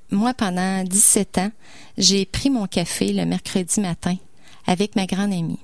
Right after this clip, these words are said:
Madame Lise. Puis Madame Lise, elle m'a quittée. Euh, elle a pas eu le temps de faire le programme, là. Puis elle m'a quittée, euh, avec le cancer. Puis c'était une femme incroyable.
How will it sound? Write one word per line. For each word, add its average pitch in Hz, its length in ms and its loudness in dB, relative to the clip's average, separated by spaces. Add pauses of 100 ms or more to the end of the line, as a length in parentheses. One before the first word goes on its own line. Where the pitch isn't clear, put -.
(260)
Madame 175 300 0
Lise. - 360 -6 (540)
Puis 202 180 2
Madame 180 320 0
Lise, 240 260 0
elle 190 80 0
m'a 180 140 0
quittée. - 400 -4 (520)
Euh, 160 480 0 (160)
elle 175 160 0
a 180 40 0
pas 190 140 0
eu 170 40 -2
le 156 60 -6
temps 190 200 -2
de 208 60 -4
faire 180 180 -2
le 165 80 -2
programme, 185 560 -2
là. 233 60 -4 (520)
Puis - 120 0
elle 185 100 2
m'a 175 140 0
quittée, 240 760 -2
euh, 165 960 0 (240)
avec 175 260 0
le 180 60 -2
cancer. - 380 -4 (1400)
Puis 233 100 2
c'était 240 260 0
une 226 80 -2
femme 262 400 0 (300)
incroyable. 175 680 -4